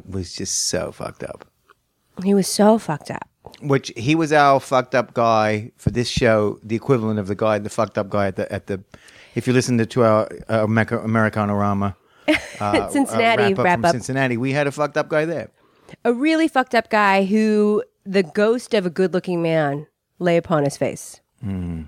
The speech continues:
Speaker 2: That's the saddest
Speaker 1: Yes.
Speaker 2: part. 'Cause I could see where he probably once was a beautiful, beautiful man.
Speaker 1: Yeah.
Speaker 2: I'm like,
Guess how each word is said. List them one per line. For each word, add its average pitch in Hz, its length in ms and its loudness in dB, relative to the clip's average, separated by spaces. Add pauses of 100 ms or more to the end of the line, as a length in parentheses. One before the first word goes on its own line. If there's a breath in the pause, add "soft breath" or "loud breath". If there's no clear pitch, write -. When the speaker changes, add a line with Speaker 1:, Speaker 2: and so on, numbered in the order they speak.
(100)
Speaker 2:
That's 196 220 2
the 214 80 0
saddest 190 340 0
Speaker 1:
Yes. - 0 -
Speaker 2:
part. 156 280 0 (520 soft breath)
'Cause 190 140 0
I 196 100 4
could 190 160 -2
see 208 640 2 (320)
where 175 160 2
he 202 180 0
probably 208 460 0
once 165 400 0
was 151 240 2
a 170 60 2
beautiful, 151 500 -2
beautiful 147 380 -2
man. 85 320 -8 (100)
Speaker 1:
Yeah. 101 180 -2 (220)
Speaker 2:
I'm 190 60 0
like, 156 240 0